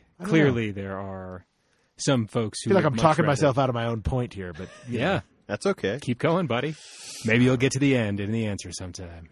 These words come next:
Speaker 1: I don't know. I don't know. I can't recognize the pattern that well. I don't know if I'll find an answer.
Speaker 2: No?
Speaker 1: What, what is, what is the quintessential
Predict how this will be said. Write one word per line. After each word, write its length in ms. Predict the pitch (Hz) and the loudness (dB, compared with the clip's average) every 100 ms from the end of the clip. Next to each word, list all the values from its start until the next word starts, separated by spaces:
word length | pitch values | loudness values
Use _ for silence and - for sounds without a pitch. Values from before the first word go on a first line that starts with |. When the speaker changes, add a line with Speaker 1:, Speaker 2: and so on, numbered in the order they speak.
| - - _ _ _ _ _ _ _ - - - _ _ - | -20 -20 _ _ _ _ _ _ _ -20 -20 -20 _ _ -14
Speaker 1:
I 60 | 82 | -10
don't 80 | |
know. 160 | 82 80 _ - | -10 -12 _ -14
I 60 | |
don't 120 | 98 95 | -8 -8
know. 40 | |
I 60 | - | -8
can't 180 | - 90 | -8 -8
recognize 340 | 92 95 85 | -8 -10 -12
the 80 | - 95 | -12 -12
pattern 200 | 90 82 | -10 -10
that 160 | - | -10
well. 200 | 85 85 _ _ _ _ - | -12 -14 _ _ _ _ -16
I 60 | 92 | -10
don't 80 | |
know 80 | 92 | -10
if 80 | 90 | -10
I'll 80 | 90 | -12
find 180 | 92 87 | -12 -12
an 120 | 85 | -10
answer. 280 | 82 80 78 _ _ _ _ _ _ _ _ _ _ | -12 -14 -18 _ _ _ _ _ _ _ _ _ _
Speaker 2:
No? 240 | 104 98 139 _ _ _ _ _ | -8 -8 -8 _ _ _ _ _
Speaker 1:
What, 160 | 120 127 - | -6 -6 -2
what 220 | 135 151 | -2 2
is, 440 | 143 135 117 - _ - | 2 0 -4 -16 _ -10
what 160 | 151 | -6
is 160 | 160 135 | -4 -4
the 400 | 123 120 113 110 _ _ _ _ _ _ _ _ - | -2 -2 -2 -4 _ _ _ _ _ _ _ _ -10
quintessential 1040 | - 156 131 - 139 123 - 107 92 | -4 -2 -4 -4 -4 -4 -4 -6 -6